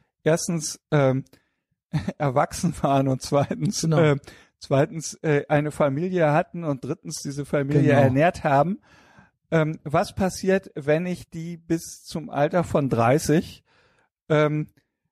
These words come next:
Speaker 1: äh, äh, zu, ähm, Befehls-, also, äh,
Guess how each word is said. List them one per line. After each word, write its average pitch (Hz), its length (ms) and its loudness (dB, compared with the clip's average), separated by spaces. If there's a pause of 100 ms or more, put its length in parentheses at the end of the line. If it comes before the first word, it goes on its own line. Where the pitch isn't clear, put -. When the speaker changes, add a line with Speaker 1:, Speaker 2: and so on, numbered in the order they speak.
(280)
Speaker 1:
äh, 147 320 0 (140)
äh, 151 160 -2 (160)
zu, 156 680 0
ähm, 139 400 2 (800)
Befehls-, 170 640 -2
also, 151 220 -2
äh, - 200 -18